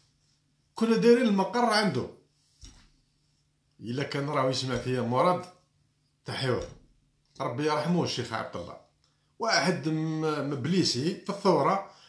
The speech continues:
عنده رجل نتاعو ضربوها له، ضربوها له تقريباً في الدار تاع، قدام الدار تاعنا. في ال-، في برج الغدير. قدام الدار تاعنا في الدشر تحديداً.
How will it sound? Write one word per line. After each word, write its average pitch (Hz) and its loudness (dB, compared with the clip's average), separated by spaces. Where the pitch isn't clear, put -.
عنده 135 -4
رجل 127 -4
نتاعو 127 -2
ضربوها 127 0
له، 156 0
ضربوها 143 -2
له 160 0
تقريباً 175 -2
في - -8
الدار 165 0
تاع، 165 -4
قدام 156 -2
الدار 175 0
تاعنا. 110 -4
في 156 -14
ال-، 123 -4
في 220 -6
برج 160 2
الغدير. 90 -8
قدام 135 2
الدار 156 2
تاعنا 113 -2
في - -10
الدشر 123 -4
تحديداً. 117 -10